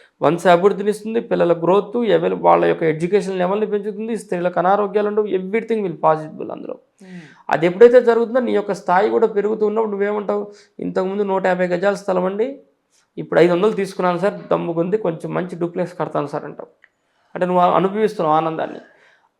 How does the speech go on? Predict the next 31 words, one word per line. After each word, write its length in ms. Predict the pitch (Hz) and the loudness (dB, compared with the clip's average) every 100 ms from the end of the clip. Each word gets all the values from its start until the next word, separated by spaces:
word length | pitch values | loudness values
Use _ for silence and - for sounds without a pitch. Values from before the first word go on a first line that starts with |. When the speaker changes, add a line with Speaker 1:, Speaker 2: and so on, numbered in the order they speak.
| - | 4
Speaker 1:
ఆ 100 | 170 | 6
ఆలోచన 600 | 190 196 220 240 240 214 | 8 8 10 8 8 8
రావాలంటే 340 | 214 220 233 | 8 8 6
అసలు 240 | 226 190 185 | 2 2 0
నువ్వు 180 | 196 | 0
ఫస్ట్ 300 | 190 190 190 262 | 0 -2 2 6
కట్టేటువంటి 480 | 240 240 220 208 208 | 8 8 6 2 -4
ఇల్లు 280 | 220 226 170 _ _ - | -6 -8 -12 _ _ -6
బలంగా 380 | 156 151 151 - | 0 0 0 -4
ఉండాలి. 300 | - - - _ _ _ _ _ _ _ 160 | -6 -10 -16 _ _ _ _ _ _ _ -14
Speaker 2:
రైట్. 180 | 160 151 | -8 -6
Speaker 1:
ఇ-, 240 | 156 156 - - | -6 -8 -10 -6
ఇక్కడే 460 | 170 226 226 254 | 2 8 12 12
నువ్వు 260 | 240 240 233 | 12 6 4
వంద 320 | 185 180 196 | 4 4 4
తారతమ్యాలు 840 | 202 196 185 190 202 190 190 190 185 185 _ _ _ - | 2 4 4 4 0 0 -2 -2 -2 -8 _ _ _ -10
చూసి, 420 | 180 - 180 175 160 | -8 -6 -6 -4 0
వంద 240 | 151 156 | 0 2
రకాలైనటువంటి 640 | 151 147 185 190 185 180 165 | 0 0 0 0 -2 -4 -4
తప్పులు 440 | - 151 - 190 | -4 -4 -4 -6
చేసి, 680 | 175 165 160 160 160 160 - _ _ _ _ _ _ _ _ 147 | -4 -4 -4 -6 -8 -8 -10 _ _ _ _ _ _ _ _ -4
వంద 220 | 147 151 | 0 0
రకాల 340 | 147 165 185 | 0 0 0
ఇబ్బందులు 400 | 165 156 175 180 | -2 -2 -2 -2
పడుతూ 320 | 160 160 170 | 0 -2 -2
ఉంటే 220 | 160 156 196 | -6 -6 -4
నువ్వు 200 | 214 208 | -4 -4
ఇంకో 180 | 208 | -4
స్థలంలోకి 520 | 190 185 190 208 208 180 | -2 -2 -2 -4 -4 -4
ఎట్లా 200 | 180 196 | -4 -4
వెళ్ళగలుగుతున్నావు? 600 | 185 175 175 180 170 | -2 -4 -6 -10 -14